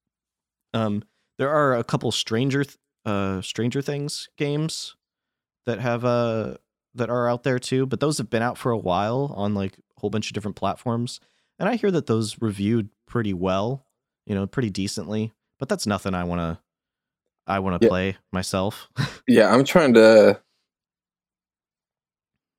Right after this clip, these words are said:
Speaker 2: oop. I'm trying to, um,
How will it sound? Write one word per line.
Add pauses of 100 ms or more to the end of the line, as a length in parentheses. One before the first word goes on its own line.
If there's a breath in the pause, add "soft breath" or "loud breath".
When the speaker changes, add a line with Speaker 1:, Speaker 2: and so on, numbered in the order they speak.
(460)
Speaker 2:
oop. (2250)
I'm
trying (120)
to,
um,